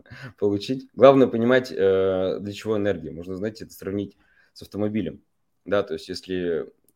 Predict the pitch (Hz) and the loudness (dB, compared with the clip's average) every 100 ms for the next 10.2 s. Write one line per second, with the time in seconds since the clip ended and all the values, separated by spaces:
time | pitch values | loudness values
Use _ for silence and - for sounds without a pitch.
0 | _ _ _ - 107 110 95 98 107 104 | _ _ _ -6 0 0 -2 -6 -4 -2
1 | 110 98 95 92 95 98 98 - 92 - | -2 0 -2 -2 0 0 -4 -6 -8 -8
2 | 82 87 98 - 107 135 214 143 - - | -14 -10 -10 -6 -4 -2 0 -2 -6 -20
3 | - _ 92 120 120 107 123 107 95 - | -20 _ 2 2 4 2 2 2 -2 -2
4 | - _ _ - - 117 104 104 107 101 | -12 _ _ -16 -10 -2 0 0 2 0
5 | 71 78 87 80 76 _ _ - - 104 | 0 -4 -4 -4 -16 _ _ -20 -12 -10
6 | 95 - - 131 123 107 - 80 87 87 | -10 -14 -20 -18 -16 -18 -12 -6 -4 -2
7 | 85 80 - _ _ _ 65 92 110 123 | -2 -4 -8 _ _ _ -14 -6 4 4
8 | 101 95 - 113 104 80 82 90 85 85 | 6 2 -2 -6 -6 -12 -8 -8 -8 -8
9 | 95 95 98 110 - - 82 78 95 92 | -2 0 2 2 0 -8 -16 -8 -4 -4
10 | - - | -6 -16